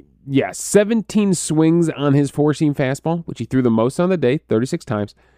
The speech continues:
Seventeen swings, only two whiffs. Seven called strikes, all right, but they put, they only fouled off three and put twelve in play at an average exit velocity of ninety-six point three. So they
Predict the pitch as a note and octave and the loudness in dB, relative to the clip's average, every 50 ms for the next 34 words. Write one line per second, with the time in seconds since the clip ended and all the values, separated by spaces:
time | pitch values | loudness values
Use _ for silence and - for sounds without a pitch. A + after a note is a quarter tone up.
0 | _ _ _ - - - - F#3+ F#3 A3 G#3 G#3+ G3 F3+ - F#3 F#3+ F3 - _ | _ _ _ -14 -10 0 0 2 2 2 -2 -2 -2 0 0 -2 -2 -2 -6 _
1 | _ - E3+ F3 F3 E3+ D#3+ C#3 _ _ _ - - A3 G#3+ G#3+ G#3+ G#3 F3 _ | _ 0 2 4 4 2 0 -2 _ _ _ -2 0 2 2 2 0 -2 -4 _
2 | _ _ _ _ _ - C#3 C#3+ A2+ - - - - - _ _ _ _ _ _ | _ _ _ _ _ 0 0 0 0 -2 -14 -20 -20 -20 _ _ _ _ _ _
3 | _ _ _ _ _ _ _ _ _ _ - - C#3 C#3 E3 E3 F#3+ G#3+ A#3 A3 | _ _ _ _ _ _ _ _ _ _ -2 -2 0 0 0 0 0 -2 -2 -2
4 | - - F3 E3 F#3 - - - - F#3 C#3 - C2+ A1+ A3 G#3 - - - - | -2 0 0 0 0 -2 -4 -4 -4 -4 -4 -4 -6 -6 -8 -8 -8 -8 -6 -4
5 | - F3 E3+ - _ - G3+ F#3+ F#3 E3 - - D#3+ E3+ F#3 F#3 F3+ - - E3+ | -2 -2 -2 -4 _ -2 0 0 0 -2 -4 -4 -2 0 0 0 -2 -2 -6 -4
6 | E3+ F3+ F3 E3+ D#3+ - _ _ E3 D#3+ E3 E3+ D#3+ - - C#3 C3 - - - | -2 0 0 0 0 -2 _ _ 0 2 2 0 0 -4 -6 -8 -8 -6 -2 0
7 | E3 - _ _ - - - - E3+ E3+ E3+ F#3 F#3 E3 - - D#3 D#3 D#3+ D3 | 0 0 _ _ -16 -16 -4 0 2 2 4 2 0 -2 -4 -4 -2 -2 -2 -4
8 | _ - - E3 D#3+ D#3 D3 C#3+ A#2+ G2 B2 B2+ B2+ A#2+ - _ - C#3 D3 C#3 | _ -6 -2 0 2 2 2 2 0 -2 -2 -4 -4 -4 -6 _ -6 -6 -4 -4
9 | D3+ C#3 C#3 - C3+ C3 - - B2+ B2+ B2 B2 A#2+ A#2 - - B2+ A#2+ G2+ _ | -4 -8 -6 -6 -6 -6 -6 -8 -8 -6 -4 -2 -2 -4 -4 -4 -6 -6 -6 _
10 | G#2+ A2 A#2 A#2 A2+ A2+ A2+ A2+ B2 C3 C3 B2 B2 A#2+ - - - A#2 - - | -8 -6 -2 -2 0 0 -2 -2 -2 -4 -2 -2 -4 -4 -4 -6 -8 -8 -8 -8
11 | _ - A2+ G#2 G2 _ - G2 F2 - - - G2+ A2+ A#2+ B2 | _ -6 -6 -6 -6 _ -10 -12 -12 -12 -10 -8 -4 -4 -4 -4